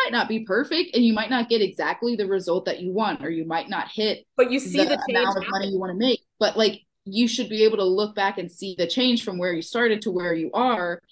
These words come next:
Speaker 1: even if you fell short of your own personal goal or whatever it might be. But, like, I was, like,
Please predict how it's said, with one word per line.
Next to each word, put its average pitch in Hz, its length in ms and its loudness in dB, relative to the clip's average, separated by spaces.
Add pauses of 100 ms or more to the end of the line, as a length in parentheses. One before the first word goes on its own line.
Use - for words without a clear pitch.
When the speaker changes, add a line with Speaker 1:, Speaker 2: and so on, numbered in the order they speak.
(300)
Speaker 1:
even 240 300 4
if 196 320 -2 (220)
you 185 520 0 (680)
fell 190 200 2
short 175 640 -2
of 180 280 -2
your 170 160 -4
own 170 120 -6
personal 170 360 -6
goal 143 380 -2
or 170 120 -2
whatever 175 340 0
it 135 60 -4
might 165 260 -4
be. 151 340 -6
But, 196 140 -2
like, 202 220 2 (360)
I 254 80 2
was, 370 220 6 (300)
like, 220 320 0